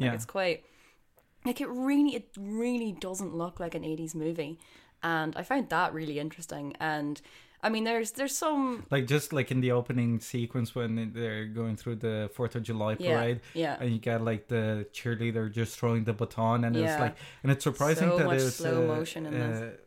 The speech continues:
Speaker 2: it was Robert Richardson's,
Speaker 1: <laughs>
Speaker 2: uh, first time using anamorphic lenses.
Speaker 1: Really?
Speaker 2: Yeah, which is amazing. Like, how do you do that at first go?
Speaker 1: Jesus.
Speaker 2: Um,
Speaker 1: It's a
Speaker 2: uh,
Speaker 1: really interesting use, though, because, like,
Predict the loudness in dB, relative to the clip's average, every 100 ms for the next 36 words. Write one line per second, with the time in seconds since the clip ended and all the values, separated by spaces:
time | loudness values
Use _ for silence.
0 | -10 -4 0 0 -2 -8 -16 _ _ _
1 | _ _ 0 4 4 4 2 0 -2 -2
2 | -2 -4 -4 -4 -2 -2 -2 -2 0 -2
3 | -8 -20 _ 0 2 2 -2 2 2 2
4 | 0 2 2 2 2 2 2 2 0 -2
5 | -4 0 2 2 0 -8 -16 _ _ -8
6 | -6 -2 -2 0 0 2 4 4 2 -2
7 | -4 0 2 4 4 2 0 0 -2 -2
8 | -2 0 0 0 0 2 2 0 -2 -2
9 | -2 0 0 2 0 -4 -6 -8 -8 -2
10 | 2 2 0 -2 -4 -2 2 4 4 4
11 | 2 -4 -4 -4 -4 -4 -6 -6 -6 -4
12 | -6 -10 -4 -4 -4 -8 -14 _ _ _
13 | -6 0 0 -2 -14